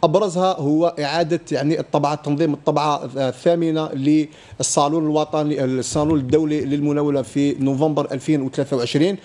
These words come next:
واللي أصبح، يعني، سنة حميدة، يعني، كل سنة،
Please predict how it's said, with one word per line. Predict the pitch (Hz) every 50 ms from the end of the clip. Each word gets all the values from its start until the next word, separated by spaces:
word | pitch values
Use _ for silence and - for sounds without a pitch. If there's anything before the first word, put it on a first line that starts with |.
| - - - - -
واللي | 139 139 151 156 -
أصبح، | 175 - - 156 151 - 147
يعني، | 147 147 143 147 151 156 147 143 143
سنة | - - 170 160 160 156
حميدة، | 147 - - 151 151 151 151 143 139 143 151 151 - 127
يعني، | 127 123 127 143 147 147
كل | 143 - - 156 151
سنة، | 143 - 165 147 151 170 156